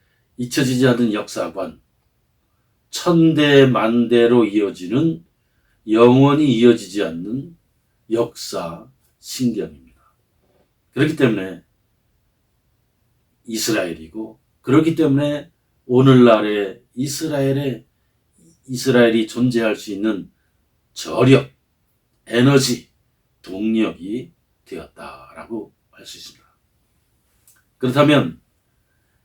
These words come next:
대한민국은 이러한 역사 신경이 있는가? 모든 대한민국 국민들이 공유할 수 있는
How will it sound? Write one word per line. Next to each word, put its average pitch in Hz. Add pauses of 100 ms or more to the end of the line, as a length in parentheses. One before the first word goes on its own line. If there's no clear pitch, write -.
(160)
대한민국은 170 (800)
이러한 139 (300)
역사 139
신경이 160
있는가? 85 (2000)
모든 175 (1500)
대한민국 143
국민들이 98
공유할 113
수 -
있는 120